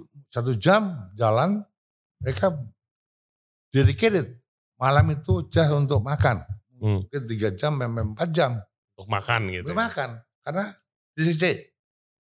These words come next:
Speaker 2: Hmm.
Speaker 1: my time for enjoying
Speaker 2: Iya, terus
Speaker 1: food and
Speaker 2: sama,
Speaker 1: wine.
Speaker 2: sambil nge-wine
Speaker 1: Nah.
Speaker 2: gitu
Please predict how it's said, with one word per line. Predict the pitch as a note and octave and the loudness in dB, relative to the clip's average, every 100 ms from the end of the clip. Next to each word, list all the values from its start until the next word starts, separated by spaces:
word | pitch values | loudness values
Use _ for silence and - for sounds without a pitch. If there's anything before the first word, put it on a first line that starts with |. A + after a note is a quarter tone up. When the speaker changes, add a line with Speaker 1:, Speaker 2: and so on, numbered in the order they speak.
| _ | _
Speaker 2:
Hmm. | - G#2+ G2 F2 F#2 _ _ _ | 2 4 4 2 -4 _ _ _
Speaker 1:
my | C3 C#3 | -4 -2
time | - C#3 C#3+ C#3+ C3 _ _ _ | 2 2 2 -2 -6 _ _ _
for | A#2 A#2 | -4 0
enjoying | A#2+ A2+ A#2 A#2+ A#2+ A#2+ - _ _ _ _ _ _ _ - | 2 2 2 2 0 -4 -8 _ _ _ _ _ _ _ 2
Speaker 2:
Iya, | A#2 G#2+ | 4 6
terus | A2+ B2+ | 6 6
Speaker 1:
food | B2 | 6
and | A2+ | 6
Speaker 2:
sama, | G#2+ | 4
Speaker 1:
wine. | F#2+ | 2
Speaker 2:
sambil | G#2 G2 G2 | 0 2 2
nge-wine | F#2+ F#2 F#2+ F#2+ F#2+ | 2 2 2 2 2
Speaker 1:
Nah. | F#2+ G#2 G2 | 2 0 -2
Speaker 2:
gitu | F2+ F2+ | -4 -6